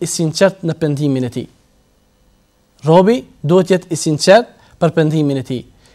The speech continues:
Kjo sinqeriteti e ndihmon shumë besimtarin që ai të jetë të ndin-,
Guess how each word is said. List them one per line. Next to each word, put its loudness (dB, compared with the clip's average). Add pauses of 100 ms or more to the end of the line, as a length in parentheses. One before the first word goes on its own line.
Kjo 4 (1040)
sinqeriteti 2 (500)
e -2
ndihmon 2
shumë 0 (840)
besimtarin 2 (520)
që -2
ai 4
të 0
jetë -2
të -2
ndin-, -2